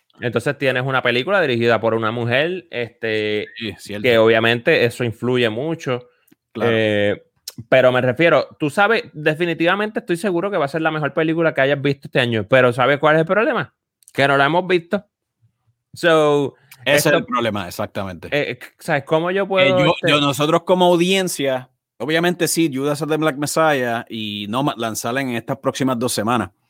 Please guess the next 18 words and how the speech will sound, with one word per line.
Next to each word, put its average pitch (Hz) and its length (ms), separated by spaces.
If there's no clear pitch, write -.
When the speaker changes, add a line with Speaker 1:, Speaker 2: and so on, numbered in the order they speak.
Speaker 1:
Pero 113 200
salen, 147 440
¿cuánto? 175 420
Nueve 143 320
días 175 220
antes 151 200
de 165 100
los 165 100
premios. 170 240
Speaker 2:
Nueve 135 120
días 143 140
antes, 101 380
nueve 113 260
días 120 180
antes 110 200
de 107 80
los 98 100
premios, 90 320